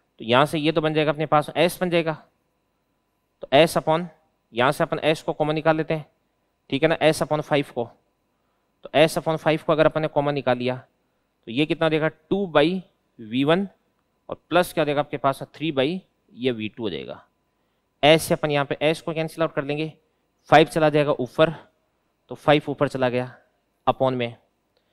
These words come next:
यहाँ से अपन एलसीएम ले लेंगे वी वन, वी टू, तो वी वन, वी टू चला जाएगा ऊपर, ठीक है ना।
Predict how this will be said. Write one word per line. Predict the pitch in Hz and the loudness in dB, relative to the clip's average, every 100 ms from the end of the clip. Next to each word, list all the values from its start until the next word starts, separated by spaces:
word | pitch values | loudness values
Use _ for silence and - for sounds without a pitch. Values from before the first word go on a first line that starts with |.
| _ _ - | _ _ 0
यहाँ | 123 165 | 4 6
से | 185 | 4
अपन | 180 185 | 0 0
एलसीएम | 147 175 185 190 | 0 0 0 -2
ले | 180 | 0
लेंगे | 180 180 | 0 -2
वी | 143 156 | 0 2
वन, | 196 226 - - | 2 0 -8 -4
वी | 123 135 | 0 0
टू, | - 233 - - | -2 -6 -8 -6
तो | 135 | -2
वी | 131 | 0
वन, | 143 165 | 0 0
वी | 151 | -2
टू | 160 | -4
चला | 156 143 | -4 -2
जाएगा | 139 139 131 | -2 -2 -4
ऊपर, | 113 - 120 120 _ _ _ _ _ _ - | -6 -2 -2 -4 _ _ _ _ _ _ -6
ठीक | 131 | -2
है | 143 | 0
ना। | 156 | -2